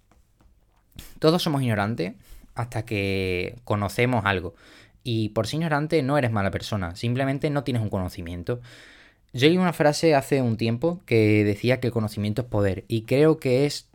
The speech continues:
totalmente acertada. Una persona que no tiene conocimiento es una persona débil,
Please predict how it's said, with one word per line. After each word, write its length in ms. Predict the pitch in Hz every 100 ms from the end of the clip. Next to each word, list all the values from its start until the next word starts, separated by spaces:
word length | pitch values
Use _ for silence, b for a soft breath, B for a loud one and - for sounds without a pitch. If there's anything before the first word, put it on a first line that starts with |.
| -
totalmente 1000 | 117 120 127 120 123 123 127 113 113 101
acertada. 600 | - 101 - 143 98 - _ B B B _ -
Una 180 | 165 170
persona 540 | 139 - 110 101 95 -
que 100 | 113
no 140 | 147
tiene 160 | 160 131
conocimiento 580 | 113 110 110 120 131
es 60 | 139
una 160 | 120 104
persona 320 | 104 131 113
débil, 320 | 98 85 82